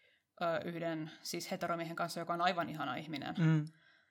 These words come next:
Speaker 1: Ja olinkin hänen hetken aikaa ihastunut, mut sit mä vaan koen, että ei, mä en pysty antamaan hänelle sellaista suhdetta, kun hän haluaa.
Speaker 2: Mm.
Speaker 1: Ja hän oli ihan ok sen kanssa, me ollaan kavereita. Ja
Speaker 2: Joo.
Speaker 1: siis hän on aivan ihana ihminen. Ja mä toivon hänelle vaan parasta.
Speaker 2: Mm.
Speaker 1: Mutta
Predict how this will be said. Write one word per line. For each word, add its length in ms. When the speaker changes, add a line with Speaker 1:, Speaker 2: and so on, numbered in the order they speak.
Speaker 1:
Ja 380
olinkin 320
hänen 200
hetken 240
aikaa 140
ihastunut, 520
mut 140
sit 160
mä 120
vaan 160
koen, 220
että 240
ei, 380
mä 220
en 160
pysty 380
antamaan 460
hänelle 260
sellaista 340
suhdetta, 340
kun 120
hän 140
haluaa. 500
Speaker 2:
Mm. 260
Speaker 1:
Ja 60
hän 140
oli 80
ihan 120
ok 160
sen 120
kanssa, 180
me 60
ollaan 160
kavereita. 560
Ja 60
Speaker 2:
Joo. 60
Speaker 1:
siis 160
hän 140
on 60
aivan 260
ihana 220
ihminen. 460
Ja 80
mä 80
toivon 220
hänelle 280
vaan 160
parasta. 400
Speaker 2:
Mm. 280
Speaker 1:
Mutta 580